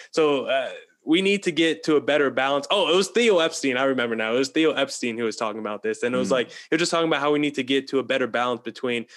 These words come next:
Speaker 1: where there's more of a competitive advantage between the batters and the pitchers. And they're trying out a whole bunch of different things in the minor leagues with the mounds and moving, you know, moving it back, lowering it, raising it. They're, they're doing crazy things. So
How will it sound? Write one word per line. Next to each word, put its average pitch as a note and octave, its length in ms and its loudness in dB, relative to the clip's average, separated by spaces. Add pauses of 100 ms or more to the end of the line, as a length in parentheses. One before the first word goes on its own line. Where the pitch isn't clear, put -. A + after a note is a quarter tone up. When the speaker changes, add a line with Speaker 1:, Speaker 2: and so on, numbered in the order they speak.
(140)
Speaker 1:
where C#3 160 2
there's C3 200 2
more C#3 200 2
of B2+ 80 0
a B2+ 40 2
competitive B2+ 600 -2
advantage A#2 680 -2 (220)
between D#3 380 0
the B2+ 80 0
batters B2 680 -2
and B2 180 0
the A2+ 60 -4
pitchers. B2+ 480 -2
And A2+ 220 -2 (340)
they're - 80 2
trying E3 320 2
out D3 120 2
a - 20 0
whole C#3+ 260 2
bunch C3+ 260 -2
of G#2+ 120 -12
different B2 280 -2
things A#2+ 280 -2
in A2+ 80 -8
the A2 100 -2
minor A2+ 300 -4
leagues A2+ 340 -2
with A2 100 -6
the G2+ 80 -8
mounds A2 440 -4
and G#2 100 -4
moving, G#2+ 380 -6 (260)
you B2+ 80 -4
know, A#2+ 80 2
moving B2 360 0
it A2 120 -2
back, A#2+ 400 -2
lowering A#2+ 640 0
it, A#2+ 120 2
raising A2+ 420 -2
it. A2 160 -2
They're, C#3 180 -2
they're D#3 120 -2
doing D#3+ 220 -2
crazy C3+ 440 -2
things. B2 280 -6
So A#2+ 200 -2